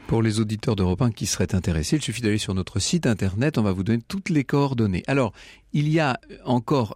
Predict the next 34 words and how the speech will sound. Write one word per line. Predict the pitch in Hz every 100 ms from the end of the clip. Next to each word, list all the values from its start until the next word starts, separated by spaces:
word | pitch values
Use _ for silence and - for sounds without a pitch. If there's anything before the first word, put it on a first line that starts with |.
| -
une | 110 190
autre | 254 -
mission | 117 143 - 392 359
de | 131
cette | 104 98
osmothèque, | 95 - 98 - 262
c'est | - 117
de | 101
reconstituer | 92 180 247 - 131 - - - 196 285 - - -
des | 123
parfums, | 120 98 - 247
alors | 190 101
là, | 110 101 90 -
pour | -
certains | - - 95 90
très | - - 226 120
anciens, | 110 - 233 311 - -
qui | -
sont | - 120
perdus, | 110 113 107 190 302 - - -
que | 123
vous | 120
reconstituez, | 113 110 107 113 101 185 233 208
euh, | 131 113 107
d'après | 113 - - 135 147 143
des | 123
témoignages, | 110 110 110 110 120 165 190
d'après | 135 - - 117 117 113 -
tout | 135
ce | -
qu'on | -
peut | 113 131 127
en | 113
savoir. | 127 123 165 202 165